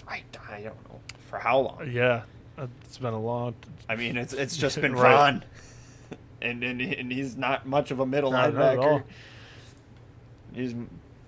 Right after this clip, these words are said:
Speaker 1: on the edge, a pass rusher. So, yeah, the de-, the defense, it'll be interesting to see if they keep any of these guys like Kenny Young, who they ended up
Speaker 2: Hasn't
Speaker 1: trading
Speaker 2: done
Speaker 1: for.
Speaker 2: much for him.
Speaker 1: I mean, A-,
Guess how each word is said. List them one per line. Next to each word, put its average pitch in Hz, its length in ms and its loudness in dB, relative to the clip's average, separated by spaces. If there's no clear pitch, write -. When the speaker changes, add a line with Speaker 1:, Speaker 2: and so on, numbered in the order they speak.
Speaker 1:
on 117 160 -8
the 110 80 -6
edge, 127 300 -2
a - 20 -8
pass 131 400 -2
rusher. 127 460 -6
So, 101 400 -8
yeah, 113 160 -6
the 113 140 -6
de-, 123 220 -6
the 123 120 -4
defense, 139 680 -2
it'll 117 160 -8
be 117 120 -6
interesting 110 520 -10
to 101 80 -12
see 101 420 -10
if - 140 -20
they 107 160 -2
keep 113 300 -4
any 110 160 2
of 104 80 -8
these 107 160 -6
guys 107 360 -2
like 110 200 -8
Kenny 110 260 -4
Young, 107 440 -6
who 117 100 -10
they 110 160 -6
ended 110 180 -8
up 107 160 -6
Speaker 2:
Hasn't - 20 -12
Speaker 1:
trading 113 300 -2
Speaker 2:
done 120 120 -6
Speaker 1:
for. 107 200 -4
Speaker 2:
much 104 160 -4
for 131 220 -8
him. 131 120 -14
Speaker 1:
I 110 40 -10
mean, 98 260 -8
A-, 104 140 -6